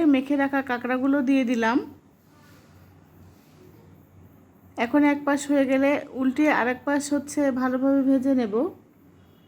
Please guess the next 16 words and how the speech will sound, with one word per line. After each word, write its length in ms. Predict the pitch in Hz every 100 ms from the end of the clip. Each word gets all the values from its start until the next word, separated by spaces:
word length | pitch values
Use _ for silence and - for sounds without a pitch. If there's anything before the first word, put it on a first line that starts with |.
| _ _ _ _ - - - - - - - - - - - - - - - - - _ - - - - - _ _ - -
ভেজে 340 | 226 302 294 339
নেওয়ার 300 | 320 311 294
পরে 260 | 302 285 320
অনেকে 320 | 285 277 302 285
আবার 240 | 285 285 285 294 -
মশলা 400 | 247 254 269 285
দিয়ে 160 | 285 302
রান্না 320 | 262 254 269
করেও 360 | 285 277 285 285 - -
খায় 360 | 262 226 247 427 - - _
দেখেছি, 460 | 214 233 254 269 254 277
কিন্তু 260 | 277 254 247
আমি 200 | 233 247 233 -
কোনো 180 | 240 262
দিন 160 | 262 269
খাইনি। 420 | 269 262 240 226